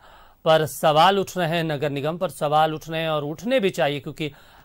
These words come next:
हजारों की संख्या में इस स्टैंड से यात्री आए दिन यहाँ से सफर करते हैं। और बड़ा सवाल ये है कि दो घंटे में बारी बारी से आठ बसों में आग लगी है। जैसे पहले बताया गया कि क-, करीब तीन चार बसों में पहले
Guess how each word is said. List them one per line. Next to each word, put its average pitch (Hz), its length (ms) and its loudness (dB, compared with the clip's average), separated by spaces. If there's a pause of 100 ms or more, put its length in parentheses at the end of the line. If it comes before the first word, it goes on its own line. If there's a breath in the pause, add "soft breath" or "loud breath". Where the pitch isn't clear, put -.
(120)
हजारों 170 420 4
की 180 120 -4
संख्या 160 380 -6
में 151 220 -2
इस - 180 -6
स्टैंड 147 460 -2
से 117 300 -8 (400 soft breath)
यात्री 156 500 2
आए 151 220 4
दिन 147 220 0
यहाँ 147 280 -2
से 147 160 -8
सफर 175 420 -2
करते 165 300 -2
हैं। 190 60 0
और 160 220 4
बड़ा 185 220 2
सवाल 220 340 2
ये 226 120 -2
है 240 100 0
कि 226 200 -6 (500 loud breath)
दो 247 340 2
घंटे 226 400 2
में 151 200 0
बारी 240 300 2
बारी 226 320 6
से 143 300 -4 (400 soft breath)
आठ 180 280 4
बसों 160 400 0
में 185 100 2
आग 139 180 2
लगी 123 280 -8
है। 127 140 -8
जैसे 147 240 -8
पहले 175 440 0 (340 loud breath)
बताया 185 280 4
गया 185 100 4
कि 175 140 -4
क-, 175 340 4
करीब 170 260 0 (420)
तीन 220 240 -2
चार 214 300 4
बसों 202 260 0
में 196 140 -2
पहले 185 420 0